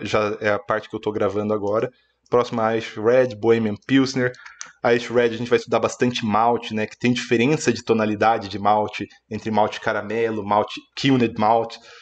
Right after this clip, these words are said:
É, depois vamos aqui pra propagação de levedura, lidando com cerveja delicada.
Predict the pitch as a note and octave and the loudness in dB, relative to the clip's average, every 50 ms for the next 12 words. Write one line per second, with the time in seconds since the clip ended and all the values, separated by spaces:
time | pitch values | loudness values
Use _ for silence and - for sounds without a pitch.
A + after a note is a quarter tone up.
0 | - _ - - A2 G#2+ G#2 G2+ G#2 G#2 G2+ G2+ G2+ G2+ G2+ G2 G2 G2+ G2+ G#2 | -20 _ -8 -4 0 2 2 2 2 2 0 0 0 0 0 0 0 -2 -2 -4
1 | G#2+ - - B2 A#2+ A#2 G#2+ A2+ A2+ A2+ A2+ - - A#2+ A#2 B2 A#2 - A#2 A2+ | -6 -2 2 2 2 4 4 2 0 0 0 -2 -4 -2 0 0 0 0 0 0
2 | - A#2 G#2+ G#2+ - - - A#2 A#2+ A#2 A2+ A2+ A2 F#2+ G#2 F#2 G2 A#2 B2+ C#3 | 0 0 -2 -2 -2 -2 -4 -4 -4 -2 -2 -4 -2 -4 -4 -4 -2 2 4 6
3 | C3+ B2+ A2+ A2 G#2+ A2 G#2+ A#2 A2+ A2+ - A2+ G#2+ - A2 A2 G#2 G#2 G2+ G#2 | 6 6 6 4 2 2 2 0 0 0 -2 -6 -4 -2 -2 -2 -2 -4 -4 -6
4 | G2 F#2 - - A2+ B2 C3 C3 A#2+ A2 G#2+ G#2+ | -8 -8 -6 -4 0 2 2 2 2 0 -2 -6